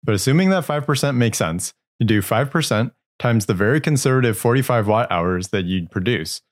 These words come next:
and you get around eleven percent of the battery energy storage capacity. Now, consider the additional weight of the solar cells, the uglier design, the increased difficulty and cost to manufacture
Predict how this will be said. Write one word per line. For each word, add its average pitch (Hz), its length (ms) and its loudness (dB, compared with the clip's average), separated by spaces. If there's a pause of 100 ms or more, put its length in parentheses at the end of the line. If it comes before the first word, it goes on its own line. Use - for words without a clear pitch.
(440)
and 113 160 2
you 104 60 2
get 117 180 2
around 110 400 2
eleven 131 460 2
percent 135 460 -2
of 101 160 -4
the 98 80 -2
battery 107 380 0
energy 98 400 0
storage 104 360 -2
capacity. 80 580 -6 (720)
Now, 104 200 2
consider 156 520 0
the 160 160 2
additional 127 480 0
weight 135 260 0
of 147 140 0
the 147 100 2
solar 113 280 0
cells, 92 460 -4 (400)
the 110 140 0
uglier 156 440 2
design, 113 520 0 (420)
the 107 140 0
increased 143 440 0
difficulty 143 680 0
and 117 160 0
cost 131 280 0
to 139 60 0
manufacture 120 720 0